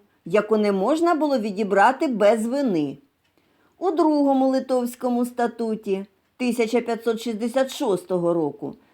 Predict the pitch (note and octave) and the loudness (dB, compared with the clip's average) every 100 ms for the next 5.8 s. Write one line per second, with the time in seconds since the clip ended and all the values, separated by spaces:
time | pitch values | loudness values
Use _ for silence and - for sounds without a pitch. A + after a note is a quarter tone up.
0 | - D#3+ G#3+ C4 E4+ F4+ D4+ A#3 G3 F#3 | -8 0 0 2 0 0 0 2 0 -2
1 | F#3 F3+ C#4+ F4+ A#3+ D3 - - A3 G#3+ | -2 0 0 0 0 -4 -8 -6 -2 0
2 | A#3 A3+ A3 D4 F4+ D4+ B3+ A3 G#3 A3+ | 0 0 0 2 2 0 -2 -2 0 2
3 | B3 A#3+ A3 G#3+ G3 F3+ - C4+ C#4 C#4 | 0 -2 -2 0 0 -2 -4 -4 -2 0
4 | C#4 C4 B3+ C4+ A3 C4+ B3+ B3 A#3+ - | 0 0 -2 -2 0 2 4 2 0 -4
5 | A#3+ B3 A#3+ A#3+ A#3 A3+ - G#3+ | -4 -4 -2 2 0 -2 -6 -6